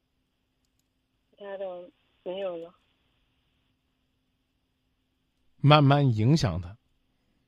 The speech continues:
Speaker 2: 记住这三个字儿，叫影响他。靠什么影响？靠你的能力，你的水平，你温馨幸福的家，靠良好的氛围。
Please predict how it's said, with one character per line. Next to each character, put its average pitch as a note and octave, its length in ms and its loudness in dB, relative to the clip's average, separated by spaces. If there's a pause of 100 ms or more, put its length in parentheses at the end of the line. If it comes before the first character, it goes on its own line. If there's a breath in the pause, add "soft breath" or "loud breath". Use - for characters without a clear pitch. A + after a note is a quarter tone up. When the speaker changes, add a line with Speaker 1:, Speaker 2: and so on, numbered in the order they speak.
(100)
Speaker 2:
记 D3 160 -4
住 C3 100 -2
这 A#2 140 -4
三 B2 180 -2
个 A#2+ 80 -2
字 A2 80 -4
儿， G#2+ 120 -6
叫 A#2 100 -6
影 A2+ 320 2
响 - 220 -4
他。 - 120 -18 (920)
靠 D#3 220 2
什 A#2+ 120 0
么 C#3+ 120 2
影 B2 180 2
响？ G2 240 -4 (1500)
靠 D#3+ 220 2
你 A2+ 160 4
的 G#2+ 80 0
能 G#2+ 260 4
力， E3 160 0 (760)
你 A2+ 180 0
的 D3 100 4
水 G2+ 260 -2
平， G2+ 320 -4 (640)
你 A2 200 0
温 D3+ 260 2
馨 D3+ 200 0
幸 C#3+ 240 0
福 A2+ 120 -2
的 A2+ 100 -2
家， C3 260 -2 (800)
靠 C#3 220 0
良 A#2+ 240 2
好 B2 160 -2
的 F2 100 -6
氛 C3+ 240 0
围。 G#2+ 160 -6